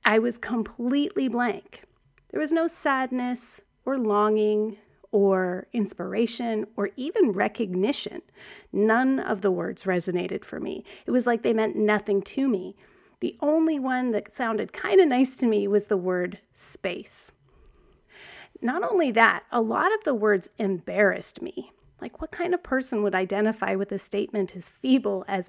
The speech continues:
"I have a need for companionship"? Honestly, I felt revulsion at the notion of having needs, never mind declaring them. Because here's the thing, when your default is that your needs will never be met,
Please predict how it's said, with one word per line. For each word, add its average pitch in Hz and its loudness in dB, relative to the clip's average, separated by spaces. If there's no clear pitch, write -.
"I 202 -6
have 202 -8
a 220 -4
need 202 -4
for - -12
companionship"? - -8
Honestly, 302 0
I 220 -4
felt 285 2
revulsion 214 -2
at 214 0
the 220 4
notion 214 4
of 190 -2
having 240 2
needs, 185 -6
never 208 2
mind 208 0
declaring 208 0
them. - -8
Because 262 -2
here's 330 2
the 311 0
thing, 277 0
when 208 2
your 233 0
default 220 2
is 220 0
that 240 0
your 226 2
needs 214 0
will 202 4
never 196 2
be 226 -2
met, 240 -2